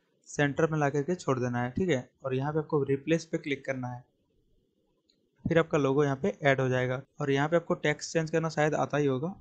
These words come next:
अगर नहीं आता है तो यहाँ पे टेक्स्ट पे आपको डबल क्लिक करना है और यहाँ पे आपको सारा टेक्स्ट सिलेक्ट कर लेना है। सिलेक्ट करने के बाद आपको जो भी लिखना है यहाँ पे आप लिख सकते हैं।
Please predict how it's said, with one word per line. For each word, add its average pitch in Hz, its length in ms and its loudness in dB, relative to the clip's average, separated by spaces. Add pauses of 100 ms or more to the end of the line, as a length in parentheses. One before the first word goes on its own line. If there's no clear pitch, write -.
अगर 139 140 -2
नहीं 156 140 -2
आता 156 160 -2
है 151 60 -4
तो 156 60 -6
यहाँ 151 120 -4
पे 151 80 -12
टेक्स्ट 147 300 -4
पे 160 60 -2
आपको 160 180 -4
डबल 139 220 -4
क्लिक 156 260 -10
करना 131 220 -6
है 165 120 -10 (120)
और 139 140 0
यहाँ 135 200 2
पे 151 80 0
आपको 151 200 -2
सारा 139 220 0
टेक्स्ट 151 260 -4
सिलेक्ट 147 220 -2
कर 147 100 -2
लेना 131 220 -2
है। 196 100 -8 (200)
सिलेक्ट 156 300 -8
करने 147 160 0
के 135 60 4
बाद 139 160 8
आपको 135 200 8
जो 143 160 10
भी 160 80 2
लिखना 139 220 2
है 131 40 4
यहाँ 131 120 2
पे 196 160 0 (420)
आप 139 200 4
लिख 131 160 2
सकते 127 300 -4
हैं। 127 140 -4